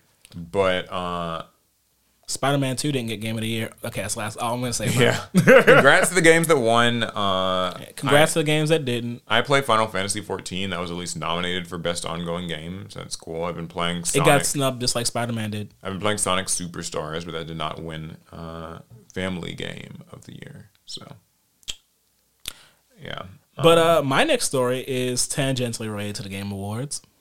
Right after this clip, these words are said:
Speaker 1: All right, let's hear it.
Speaker 2: Because, uh, this comes from a trailer that was supposed to debut at the Game Awards, but it didn't 'cause it leaked.
Speaker 1: Oh, okay.
Speaker 2: So, of course, I'm talking about G T A six.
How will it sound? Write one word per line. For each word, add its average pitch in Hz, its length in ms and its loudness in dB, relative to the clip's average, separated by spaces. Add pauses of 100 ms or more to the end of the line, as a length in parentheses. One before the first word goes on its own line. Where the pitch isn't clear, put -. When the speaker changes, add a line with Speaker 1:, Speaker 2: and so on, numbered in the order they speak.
Speaker 1:
All 64 80 -4
right, 87 180 -2
let's 107 160 -8
hear 82 180 -6
it. 85 60 -2
Speaker 2:
Because, 147 380 4
uh, 143 420 2 (160)
this 160 260 -2 (120)
comes 151 200 0
from 143 120 -2
a 123 60 0
trailer 156 440 0
that 117 140 -2
was 120 100 -2
supposed 135 220 -2
to 123 80 -6
debut 120 500 0
at 147 200 0
the - 60 -4
Game 156 280 4
Awards, 107 500 -2 (300)
but 220 160 10
it 208 80 8
didn't 208 240 4
'cause 147 120 0
it 151 120 4
leaked. 202 400 6 (300)
Speaker 1:
Oh, 117 180 4
okay. 117 340 -6 (340)
Speaker 2:
So, 160 220 6
of 147 80 4
course, 156 220 6
I'm 143 80 -2
talking 135 180 2
about 123 220 -2
G 120 160 -2
T 110 260 -4
A 101 60 -2
six. - 760 -2